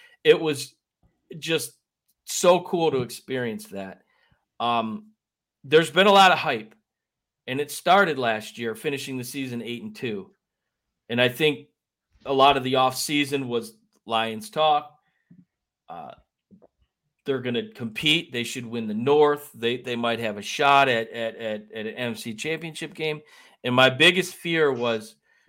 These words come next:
they weren't ready to live up to that hype. And, uh, they have. Injuries aside, they've been decimated with injuries, but they have guys two, three deep that,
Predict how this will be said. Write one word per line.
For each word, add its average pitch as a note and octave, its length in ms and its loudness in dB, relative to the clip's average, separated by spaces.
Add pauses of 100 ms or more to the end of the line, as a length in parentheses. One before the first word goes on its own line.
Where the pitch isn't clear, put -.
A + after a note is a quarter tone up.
(600)
they C3+ 180 6
weren't D3 300 0
ready A#2+ 600 -2 (840)
to B2+ 100 -6
live A#2+ 280 2
up A2+ 200 -2
to G#2+ 100 -6
that G#2 200 -6
hype. F#2 360 -12 (720)
And, A#2 520 -4 (760)
uh, A2+ 200 -14
they D3 240 4
have. A2+ 440 0 (880)
Injuries F3 540 4
aside, A#2 540 -2
they've E3 200 2
been C#3 420 -2 (340)
decimated B2+ 640 2
with G#2+ 120 -10
injuries, A2 580 -8 (840)
but D3+ 200 6
they F3 140 4
have E3+ 240 6
guys D3 380 6
two, D#3+ 220 -8
three C#3+ 260 -6
deep C#3 440 -4
that, A#2+ 360 -6